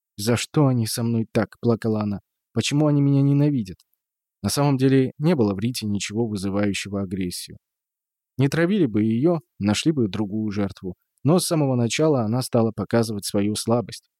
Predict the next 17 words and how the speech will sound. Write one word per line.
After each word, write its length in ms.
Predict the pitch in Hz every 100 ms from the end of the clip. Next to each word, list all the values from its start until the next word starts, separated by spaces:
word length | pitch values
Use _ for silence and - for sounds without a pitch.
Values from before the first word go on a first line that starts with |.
| _ _ -
показывать, 460 | 101 139 127 123
что 140 | - 120
ей 180 | 113 107
больно 420 | 113 151 120 85
от 80 | 78
шуток 400 | - 127 117 95
однокурсников, 760 | 98 98 - 131 - 82 - - _ _ _ _ -
пугаться 500 | 98 120 127 - 101 - -
заискивающей 840 | 98 120 127 - 113 113 107 120
надеждой, 480 | 110 101 127 117 104
смотреть 460 | - 107 101 127 104
в 60 |
глаза 440 | 101 98 92 117 - _ -
проходящим, 720 | 117 - 107 117 120 - 98
как 160 | 117
беспомощная 640 | 104 107 - 117 107 - 107
собака, 460 | - 104 104 92